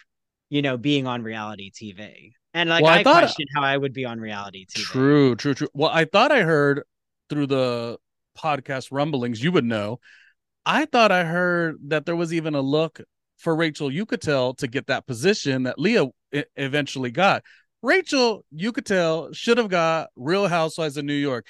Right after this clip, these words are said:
Speaker 2: And my other casting choice, I just gotta say it since we're talking about Real Housewives of New York casting,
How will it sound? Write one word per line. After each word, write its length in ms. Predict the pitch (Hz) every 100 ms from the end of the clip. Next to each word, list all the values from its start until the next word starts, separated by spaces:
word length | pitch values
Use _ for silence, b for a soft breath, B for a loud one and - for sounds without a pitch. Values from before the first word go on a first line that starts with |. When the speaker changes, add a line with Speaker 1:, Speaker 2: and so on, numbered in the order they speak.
| B B
Speaker 2:
And 100 | 139
my 160 | 147 139
other 240 | 160 185
casting 520 | - 170 165 - 165
choice, 260 | - 165 156
I 60 |
just 160 | 120 -
gotta 160 | 117 107
say 180 | 123
it 100 | 117 113
since 120 | 113
we're 60 |
talking 260 | 110 113 113
about 220 | 104 107
Real 140 | 120 117
Housewives 320 | 117 117 107
of 40 |
New 80 | 110
York 140 | 110
casting, 520 | - 117 120 127 135